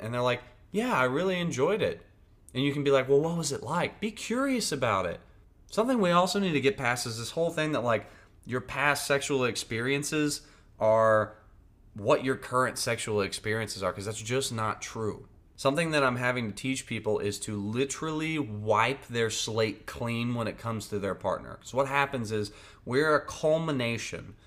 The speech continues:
of all these sexual experiences we have experienced prior to meeting whoever we are with now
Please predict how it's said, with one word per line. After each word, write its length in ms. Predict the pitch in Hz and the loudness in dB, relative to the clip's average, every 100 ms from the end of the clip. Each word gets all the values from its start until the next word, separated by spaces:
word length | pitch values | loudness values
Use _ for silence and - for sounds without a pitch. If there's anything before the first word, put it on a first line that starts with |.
| - - - | -20 -20 -6
of 160 | 110 104 | -4 0
all 360 | 117 123 135 | 4 6 6
these 180 | 135 120 | 4 0
sexual 460 | - 117 - 113 110 | 2 0 0 0 0
experiences 720 | - - 107 104 - 98 87 | 0 -4 -2 -2 -4 -8 -6
we 140 | 110 | -2
have 120 | 104 95 | -2 -2
experienced 800 | - - 131 110 104 95 - - | -6 -6 -4 -2 0 -2 -8 -10
prior 480 | - 113 139 151 | 2 6 6 4
to 160 | 147 135 | 2 -2
meeting 420 | 120 117 113 110 | -2 -2 -2 -4
whoever 420 | 107 110 110 113 | 0 2 4 2
we 180 | 107 107 | 0 2
are 100 | 98 | 2
with 280 | 90 90 - | 0 -6 -8
now 260 | 82 76 | -12 -12